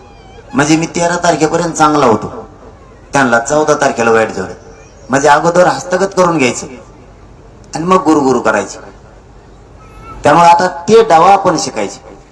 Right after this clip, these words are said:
आपल्या समाजाला जो, जो समाज त्रास देईल, ते नेता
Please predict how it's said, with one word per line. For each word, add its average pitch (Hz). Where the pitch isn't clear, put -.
आपल्या 180
समाजाला 160
जो, 151
जो 139
समाज 147
त्रास 151
देईल, 117
ते 180
नेता 151